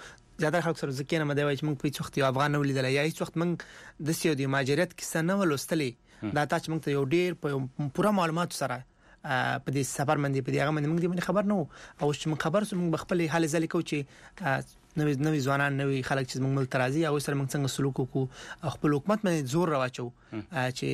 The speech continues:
Speaker 1: آه، افغانان راځي یا نور مهاجرین راځي، هغوی سره ښه، ښې اړیکې ولري او هغوی سره،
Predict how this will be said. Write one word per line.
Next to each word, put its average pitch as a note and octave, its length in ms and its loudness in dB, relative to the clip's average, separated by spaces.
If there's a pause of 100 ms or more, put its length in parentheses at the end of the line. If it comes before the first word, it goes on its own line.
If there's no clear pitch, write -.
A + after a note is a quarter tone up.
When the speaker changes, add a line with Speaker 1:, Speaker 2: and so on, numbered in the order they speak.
(160)
Speaker 1:
آه، B2+ 200 2
افغانان C3+ 400 2
راځي B2+ 160 0
یا B2+ 160 0
نور C3+ 120 0
مهاجرین B2+ 240 2
راځي، B2+ 280 0 (300)
هغوی C#3 200 2
سره C3+ 200 0
ښه، - 420 0
ښې F3+ 180 0
اړیکې E3+ 220 0
ولري C#3+ 300 0
او C3+ 100 0
هغوی D3+ 140 2
سره، D3+ 240 0